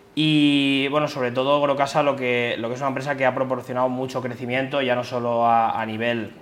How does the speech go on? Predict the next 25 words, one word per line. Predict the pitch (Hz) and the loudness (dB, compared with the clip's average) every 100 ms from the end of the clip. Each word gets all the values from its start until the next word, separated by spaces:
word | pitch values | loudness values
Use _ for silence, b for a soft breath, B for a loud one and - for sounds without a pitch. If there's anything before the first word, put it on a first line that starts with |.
| - | -12
de | 113 113 | -2 0
red | 120 120 | 2 0
de | |
oficinas, | 113 113 120 143 110 | -4 -6 -2 0 0
¿no? | 131 | 0
para | 139 107 | 0 0
sus | 110 | -6
clientes, | 113 113 135 156 | -4 -4 -2 -4
sino | 147 110 | -4 -2
también | 110 113 | 0 2
a | 131 | 2
nivel | 113 113 | 2 0
interno | 117 110 113 131 | -2 -2 -2 2
para, | 131 110 107 | 2 4 2
para | 107 104 | 0 -6
sus | 107 | -8
trabajadores, | 104 101 98 101 110 98 | -4 -4 -2 0 0 -2
que | - | -10
es | 107 | -12
un | 104 | -8
poco, | 107 123 | -6 -2
pues, | 113 104 | -2 -4
de | 101 | -6
lo | 101 | -4
que | 98 98 | -6 -6